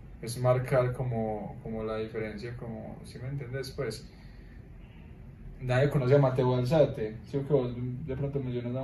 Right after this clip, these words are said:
Mateo Alzate y te dicen, "Ah, no, yo no lo conozco", pero mencionas a Ma-, a M Z y tampoco nadie lo conoce. No, mentiras, pero es más fácil que decir, "Ah, M Z, el que rapea".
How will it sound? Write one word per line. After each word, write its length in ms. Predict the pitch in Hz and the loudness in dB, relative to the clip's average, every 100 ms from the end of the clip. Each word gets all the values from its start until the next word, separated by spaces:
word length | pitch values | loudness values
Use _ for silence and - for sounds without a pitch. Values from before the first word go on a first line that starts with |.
| 131 | -2
Mateo 220 | 127 120 | -2 -2
Alzate 460 | 117 139 143 131 120 | 0 0 0 -2 -4
y 300 | 120 113 107 - | -6 -6 -6 -8
te 120 | - | -10
dicen, 220 | 113 117 120 | -10 -8 -4
"Ah, 180 | 139 131 | -2 -2
no, 80 | |
yo 60 | 127 113 | -4 -4
no 100 | 120 | -6
lo 40 | |
conozco", 260 | 123 120 - | -6 -6 -4
pero 160 | 113 110 - | -6 -6 -6
mencionas 340 | 135 135 120 123 | -4 -2 -2 -2
a 40 | |
Ma-, 220 | 127 120 | -2 -4
a 60 | 123 | -4
M 120 | 117 | 0
Z 500 | 139 143 - 110 - - | 2 2 0 -8 -8 -10
y 40 | |
tampoco 340 | 123 110 110 117 | -6 -6 -4 -2
nadie 180 | 123 117 | 0 0
lo 100 | 107 | -2
conoce. 320 | 110 113 - - - - - - - - | -6 -10 -10 -12 -14 -14 -14 -14 -14 -8
No, 80 | 127 | -2
mentiras, 440 | 120 113 120 117 - - - - | 0 0 -2 -4 -8 -12 -10 -2
pero 120 | 131 | 0
es 80 | 131 | 4
más 200 | 139 139 | 4 6
fácil 240 | 147 143 | 6 6
que 60 | 143 | 4
decir, 180 | 135 151 | 4 6
"Ah, 220 | 165 170 | 8 10
M 120 | 143 | 8
Z, 300 | 143 175 - | 8 6 6
el 100 | 117 | 2
que 140 | 117 123 | 2 2
rapea". 600 | 117 113 160 139 107 | 2 2 4 4 2